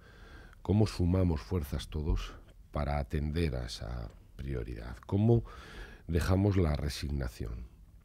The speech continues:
o la derrota a veces en la que parece que están sumidos los gobiernos para enfrentarnos a esta realidad que tenemos encima de la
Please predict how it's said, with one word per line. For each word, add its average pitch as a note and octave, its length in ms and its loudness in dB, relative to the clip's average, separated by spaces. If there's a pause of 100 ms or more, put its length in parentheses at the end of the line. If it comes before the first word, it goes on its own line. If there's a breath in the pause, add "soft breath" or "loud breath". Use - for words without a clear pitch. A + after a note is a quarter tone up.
(100)
o D#2+ 120 0
la C#2+ 100 0
derrota C#2+ 460 -4
a A#1+ 40 -6
veces C#2 300 -8
en C2+ 100 -4
la B1 100 -6
que C#2+ 120 -8
parece C#2 320 -4
que B1+ 80 -2
están B1+ 240 -4
sumidos C2 460 -4
los C2 160 -6
gobiernos C#2+ 640 -2 (540 soft breath)
para D2+ 180 2
enfrentarnos C2+ 920 -4 (140)
a - 80 -4
esta C#2+ 200 -4
realidad C#2+ 480 0
que C#2 140 -2
tenemos B1+ 400 0
encima A1+ 380 -2
de A1 100 -2
la G1+ 380 -8